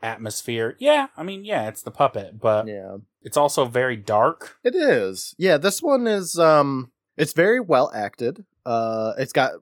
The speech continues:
Speaker 2: creepy puppets, so, like, that's a big old plus right there.
Speaker 1: Yeah, you can throw creepy puppets in anything, and it's,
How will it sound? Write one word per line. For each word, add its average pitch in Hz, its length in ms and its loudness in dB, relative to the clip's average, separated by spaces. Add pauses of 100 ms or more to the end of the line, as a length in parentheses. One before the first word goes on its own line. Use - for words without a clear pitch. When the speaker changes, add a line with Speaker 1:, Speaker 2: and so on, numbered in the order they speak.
(120)
Speaker 2:
creepy 160 300 -2
puppets, 120 480 -4
so, - 160 -2
like, 117 180 -2
that's 151 160 -4
a 127 60 -8
big 95 180 -10
old 76 240 -10
plus 85 320 -10
right 92 220 -12
there. 113 340 0 (240)
Speaker 1:
Yeah, 110 220 -4
you 110 140 -8
can 110 120 -12
throw 101 240 -4
creepy 107 300 -8
puppets - 400 -8
in 98 80 -14
anything, 107 480 -8
and 92 200 -16
it's, - 380 -18